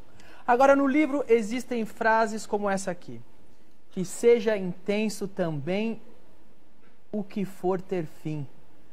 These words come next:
porque é muito chato viver só de para sempre. Hum. Lindo, profundo, reflexivo.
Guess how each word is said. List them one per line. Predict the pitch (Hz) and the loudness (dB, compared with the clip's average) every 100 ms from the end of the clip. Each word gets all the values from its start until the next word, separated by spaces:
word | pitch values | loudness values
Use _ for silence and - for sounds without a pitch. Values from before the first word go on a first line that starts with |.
| - - - | -10 -10 -6
porque | 156 - 185 | -6 -2 0
é | 170 147 - | 2 0 2
muito | 214 226 - 180 | 4 2 0 -4
chato | - - 170 175 - | 0 4 4 4 -4
viver | 151 165 131 139 156 160 - - - - - - - | -4 -4 -4 0 0 -2 -6 -8 -8 -10 -10 -10 -10
só | - - 160 151 | -10 0 4 4
de | 143 | 2
para | 139 147 139 131 | -2 0 0 -2
sempre. | - 123 107 - - - - - - - - - - - - - - - 392 453 508 539 554 554 | -6 -8 -8 -8 -8 -10 -10 -10 -10 -10 -10 -10 -10 -10 -10 -10 -10 -10 -10 -10 -10 -10 -10 -10
Hum. | - - 294 359 440 381 - - - - - - 127 | -8 -8 -10 -8 -8 -8 -8 -10 -12 -12 -12 -10 -6
Lindo, | 139 156 175 196 208 320 - - - - - | -2 2 2 2 2 -2 -4 -10 -10 -10 -6
profundo, | 175 160 - 175 196 233 262 302 311 - - - - - - | -2 -2 -2 0 2 2 0 -2 -4 -8 -10 -10 -10 -10 -4
reflexivo. | 170 202 208 - 135 | -2 0 -2 -2 -6